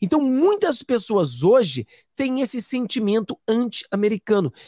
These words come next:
E eu falo pra você: a entrada, a porta de entrada do comunismo é exatamente o sentimento anti-americano. Porque os Estados Unidos simboliza o quê?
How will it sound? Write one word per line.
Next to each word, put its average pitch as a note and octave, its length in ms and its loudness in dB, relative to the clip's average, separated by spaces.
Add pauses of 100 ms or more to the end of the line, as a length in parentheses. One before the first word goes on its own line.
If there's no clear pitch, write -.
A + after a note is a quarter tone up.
E G3+ 60 4
eu A3 60 4
falo B3+ 280 4
pra B3+ 120 2
você: A#3 380 0 (100)
a G#3+ 160 0
entrada, G#3 960 2 (300)
a D#3 100 -2
porta D4+ 500 4
de G#3 140 0
entrada D#3+ 460 2
do C#3+ 120 0
comunismo C3+ 800 0 (460)
é A#3 380 2 (260)
exatamente G#3 880 0 (480)
o B3 240 4 (220)
sentimento C4+ 1160 -2 (100)
anti-americano. G3+ 1120 0 (400)
Porque A3+ 240 2
os A#3+ 240 2
Estados A3 480 0
Unidos G#3+ 240 2
simboliza G#3 720 2
o A#3 100 0
quê? D3 320 0